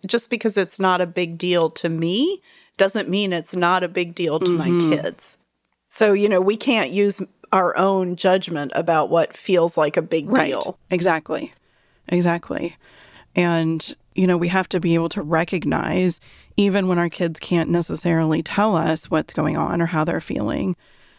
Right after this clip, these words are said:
Speaker 2: obviously we want to work on that. And we talk a lot about that in the Behavior Revolution program, working on that interoception sense and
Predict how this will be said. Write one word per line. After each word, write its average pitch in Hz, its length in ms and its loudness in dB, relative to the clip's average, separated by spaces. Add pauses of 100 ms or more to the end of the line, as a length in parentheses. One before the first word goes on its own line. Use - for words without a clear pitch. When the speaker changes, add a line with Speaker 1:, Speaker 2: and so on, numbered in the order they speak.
(300)
Speaker 2:
obviously 160 480 2
we 160 100 2
want 156 180 0
to 147 60 2
work 202 260 2
on 151 160 0
that. - 440 -2
And 180 340 0 (280)
we 170 80 0
talk 160 200 -2
a 165 60 0
lot 160 180 2
about 156 240 -2
that 170 200 -4
in 165 80 2
the 160 60 4
Behavior 156 380 0
Revolution 165 500 0
program, 165 580 -4 (360)
working 165 400 0
on 156 280 2
that - 320 -4
interoception 160 1000 -2
sense 165 440 -2
and 156 280 0